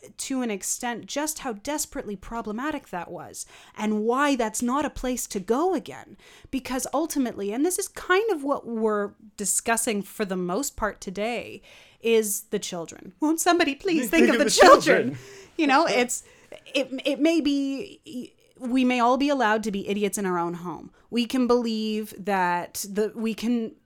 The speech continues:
Speaker 1: be fundamentalist Christians if we want to, or fundamentalist Islamists, or fundamentalist Jews, or you name it, and believe the Bible or the Quran or what have you, or the Torah, et cetera,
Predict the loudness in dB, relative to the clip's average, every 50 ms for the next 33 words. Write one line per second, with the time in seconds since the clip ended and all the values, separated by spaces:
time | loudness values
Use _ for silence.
0 | -16 -12 -10 -6 -6 -6 -6 -6 -12 -12 -4 0 2 2 2 2 2 2 4 4
1 | 2 2 -2 -4 -4 -4 -4 -4 -4 -4 -4 -4 -6 -6 -6 -4 -2 0 -2 -2
2 | -2 -4 -6 -8 -8 -10 -8 -6 -4 -2 -2 -2 -2 -2 -2 -4 -4 -4 -4 -4
3 | -4 -6 -8 -6 -6 -6 -4 -2 0 0 0 0 -2 -6 -8 -8 -10 -8 -4 -4
4 | -2 -2 0 0 -2 -2 -2 -4 -6 -6 -4 0 2 2 2 2 -2 -6 -8 -8
5 | -6 -6 -4 -4 -2 0 0 0 0 0 -2 -8 -12 -18 -20 -20 -20 -20 -20 -20
6 | -20 -14 -6 -2 0 2 2 2 4 4 4 4 4 2 2 2 0 2 0 0
7 | 2 4 4 4 4 4 2 0 0 0 -2 -4 -6 -2 0 0 0 0 0 0
8 | -2 -2 -2 -4 -4 -4 -2 0 0 0 0 0 -2 -6 -6 -8 -10 _ _ _
9 | -12 -10 -10 -8 -8 -6 -2 0 2 2 2 0 0 -2 -2 -4 -6 -10 -10 -6
10 | -4 -2 0 0 0 -2 -2 -4